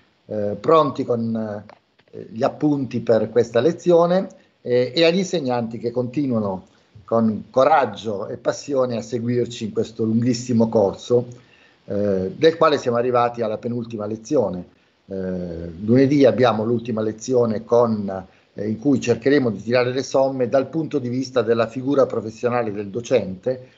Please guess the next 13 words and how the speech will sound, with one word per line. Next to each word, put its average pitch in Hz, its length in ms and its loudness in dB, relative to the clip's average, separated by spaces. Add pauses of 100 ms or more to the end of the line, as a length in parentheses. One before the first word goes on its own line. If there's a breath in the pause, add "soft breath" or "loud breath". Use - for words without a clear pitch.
(100)
cioè - 180 -8
tutto 165 300 0
quello 131 240 4
che 110 80 -4
ci - 100 -10
siamo 123 240 0
detti, 123 720 -4
come 175 220 2
va 127 400 0 (200 soft breath)
a, - 380 -8
a - 80 -6
formare 135 640 0
una, 113 480 -6